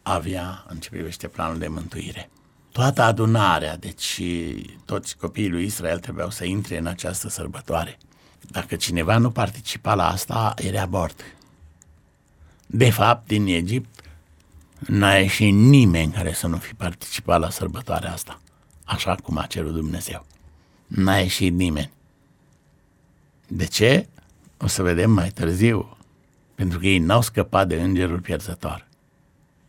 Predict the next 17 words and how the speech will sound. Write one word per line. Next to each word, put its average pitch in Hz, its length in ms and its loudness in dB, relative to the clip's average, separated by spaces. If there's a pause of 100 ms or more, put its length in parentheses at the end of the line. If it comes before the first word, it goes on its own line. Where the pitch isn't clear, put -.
(380)
Ori 113 280 4
participai 98 680 0
la 78 100 0
această 85 640 -6 (280)
adunare, 101 760 0 (460)
la 80 140 -6
această 92 420 -2
jertfă 87 540 -2
și - 140 -10
la - 80 -2
această - 400 -4
masă 92 460 -2
ceremonială 90 800 -2
și - 180 -8
religioasă, 87 720 -2 (760)
ori 107 220 4
piereai, 82 420 -2